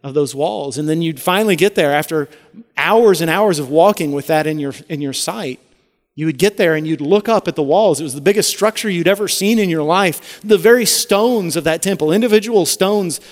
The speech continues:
of that wall, were bigger than your house.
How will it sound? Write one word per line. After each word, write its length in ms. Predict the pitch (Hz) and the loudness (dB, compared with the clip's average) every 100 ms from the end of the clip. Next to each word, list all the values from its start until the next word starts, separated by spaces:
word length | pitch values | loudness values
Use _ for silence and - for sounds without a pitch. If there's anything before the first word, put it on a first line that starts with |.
| - | -2
of 140 | 170 | 0
that 180 | 170 175 | 0 0
wall, 320 | 160 196 185 | 0 2 2
were 160 | 147 147 | 0 -2
bigger 640 | 120 214 233 175 156 151 - _ - | 2 0 4 2 2 -2 -14 _ -4
than 220 | 170 175 | 0 0
your 160 | 190 202 | 0 0
house. 840 | 180 285 320 - - - - | -2 -8 -10 -12 -10 -10 -12